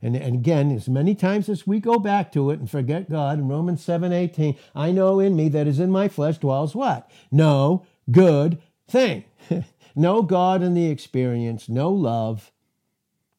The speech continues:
whatsoever. And that's why Jesus said in John six sixty-three, "It is the Spirit that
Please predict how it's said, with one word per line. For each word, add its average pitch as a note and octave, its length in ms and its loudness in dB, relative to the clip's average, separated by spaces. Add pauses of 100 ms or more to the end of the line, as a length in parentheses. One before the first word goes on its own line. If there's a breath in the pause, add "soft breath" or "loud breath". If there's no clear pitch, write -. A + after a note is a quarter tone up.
(400)
whatsoever. B2+ 1160 -2 (400 soft breath)
And B2 140 -6
that's D3 240 -4
why D#3 160 -2
Jesus C#3+ 440 -4
said D3 200 -4
in C3+ 160 -4
John C#3+ 240 -4
six - 280 -8
sixty-three, D3 760 -6 (320 soft breath)
"It C3+ 140 0
is C#3 180 0
the C#3+ 120 -2
Spirit D#3+ 560 -2
that B2+ 220 -4